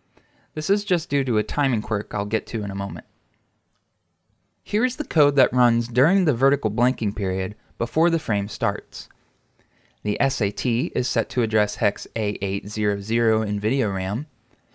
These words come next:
Shadow highlight mode is enabled. And the horizontal interrupt timer is set to hex twenty-two, or decimal thirty-four,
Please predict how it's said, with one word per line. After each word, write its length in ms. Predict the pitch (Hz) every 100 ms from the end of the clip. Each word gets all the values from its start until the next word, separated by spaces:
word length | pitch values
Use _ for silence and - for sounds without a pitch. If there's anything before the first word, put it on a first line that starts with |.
| _ _ _ _ _ _
Shadow 420 | - 170 147 127
highlight 420 | - 147 151 117
mode 320 | 104 101 127 -
is 160 | 107
enabled. 560 | 107 98 135 110 98 147 - _ _ _ _ _ _ _ _
And 120 | 175
the 80 | 185
horizontal 600 | 175 202 180 170 165 160
interrupt 340 | - 147 113 -
timer 400 | 110 101 101 -
is 120 | 123
set 280 | - - 131
to 100 | -
hex 400 | 117 127 - - - -
twenty-two, 640 | 151 135 107 - 113 - _ -
or 220 | 120 113
decimal 540 | 110 113 - 113 104
thirty-four, 760 | 107 107 95 101 - 180 131